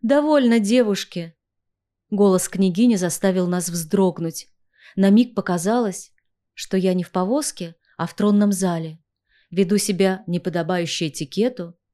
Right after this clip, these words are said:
и мне делают замечания. Сплетни — удел простолюдинов. Мы с Иридией покаянно опустили головы. «Простите, матушка,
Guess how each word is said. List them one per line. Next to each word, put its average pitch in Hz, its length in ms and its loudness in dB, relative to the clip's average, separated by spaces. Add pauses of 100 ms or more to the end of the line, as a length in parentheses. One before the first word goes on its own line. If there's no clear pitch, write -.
(260)
и 240 100 2
мне 277 220 6
делают 214 360 2
замечания. 165 800 -6 (680)
Сплетни — 214 720 0 (360)
удел 262 300 2
простолюдинов. 180 920 -2 (1200)
Мы 269 180 6
с 359 120 2
Иридией 269 480 4
покаянно 196 640 0
опустили 185 460 0
головы. 180 580 -2 (280)
«Простите, 220 480 -2
матушка, 202 580 -4